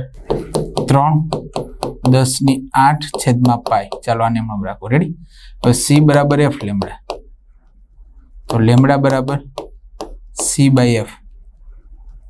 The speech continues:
રેડી? લેમડા બરાબર સી by એફ. સી એટલે ત્રણ ગુણ્યા દસની આઠ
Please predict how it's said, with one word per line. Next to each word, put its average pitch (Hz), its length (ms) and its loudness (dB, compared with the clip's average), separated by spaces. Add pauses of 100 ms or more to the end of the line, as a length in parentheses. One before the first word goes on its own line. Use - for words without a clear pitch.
(120)
રેડી? 180 300 4 (1600)
લેમડા 131 320 6
બરાબર 135 360 2
સી 135 240 -2
by 131 200 4
એફ. 120 340 -2 (840)
સી 143 320 2
એટલે 135 260 2
ત્રણ 131 300 0
ગુણ્યા 139 480 2 (680)
દસની 127 520 4 (160)
આઠ 120 240 2